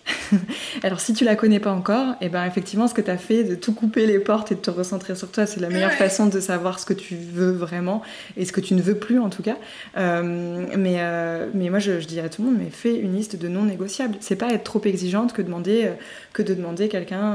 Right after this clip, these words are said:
Speaker 1: euh, qui va te soutenir, qui va te demander comment tu vas, qui va s'intéresser à, à toi, qui va partager des centres d'intérêt, et cetera. C'est pas être trop exigeante, c'est juste avoir, euh, de respecter, <laughs> te respecter toi et respecter ce dont tu as besoin.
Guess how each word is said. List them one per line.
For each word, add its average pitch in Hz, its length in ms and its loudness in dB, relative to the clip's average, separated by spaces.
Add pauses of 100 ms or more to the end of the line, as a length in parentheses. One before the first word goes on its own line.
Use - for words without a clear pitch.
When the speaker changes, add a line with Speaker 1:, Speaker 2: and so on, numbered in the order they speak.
Speaker 1:
euh, 175 120 -6
qui - 160 -10
va 180 120 0
te 180 120 -6
soutenir, 214 380 -2
qui 220 80 -2
va 185 80 -2
te 185 100 -6
demander 180 280 -2
comment 180 180 -4
tu 175 160 -10
vas, 175 260 -2
qui 220 140 -8
va 180 80 -2
s'intéresser 175 480 -6
à, 175 80 -6 (500)
à 175 40 -2
toi, 196 260 0
qui 214 140 -4
va 185 80 0
partager 180 400 0
des 185 100 0
centres 180 300 -4
d'intérêt, 175 440 -4
et 175 60 -8
cetera. 226 340 -4 (220)
C'est - 140 -2
pas 220 100 2
être 220 100 0
trop - 200 -6
exigeante, 185 420 0
c'est 196 160 -4
juste 214 380 -2
avoir, 185 500 -2
euh, 175 240 0
de - 140 -2
respecter, 220 800 2
<laughs> - 180 -6
te - 80 2
respecter 214 500 0
toi 202 280 -2
et 233 60 4
respecter 185 440 -2
ce 220 140 0
dont 185 200 0
tu 185 140 -6
as 175 80 -4
besoin. 175 360 -4